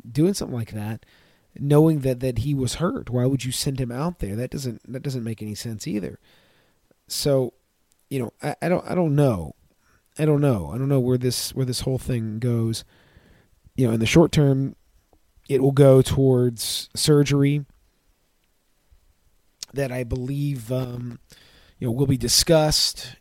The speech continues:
and that will happen. I would, I would, I would think if, if that's the way that things go,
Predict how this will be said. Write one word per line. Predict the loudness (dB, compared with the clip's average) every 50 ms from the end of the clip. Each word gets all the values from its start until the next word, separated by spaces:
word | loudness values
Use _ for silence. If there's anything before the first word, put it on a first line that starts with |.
| _
and | -8 -6 -4 -2 -2 -2 -2 -4 -4 -6 -6 -8 -8 -10 -10 -12 -16 -20 -20 -20 -20 _ _ _ _ _ _ _ _ _ _ 0
that | 2 4 4 4
will | 2 0 0
happen. | -2 -2 -2 -2 -2 -4 -4 -4 -6 -8 -10 -12 -14 -18 _ -14 -14 -14 -14 -16 -20 -14 -6
I | -2 0
would, | 0 0 -2 -4 -6
I | -8
would, | -8 -8 -10 -4
I | -2 0
would | 2 2 0
think | 0 -2 -2 -2 -2 -2 -4 -8 -16 _ -6
if, | -6 -6 -6 -8 _ _
if | -10 -10 -10 -10 -10 -8
that's | -6 -6 -6 -6 -8 -10 -12 -12 -14
the | -10 -6 -4 -2
way | 0 0 0 -2
that | -2 -4 -6 -8 -6 -6
things | -6 -4 -4 -4 -4
go, | -4 -4 -4 -4 -4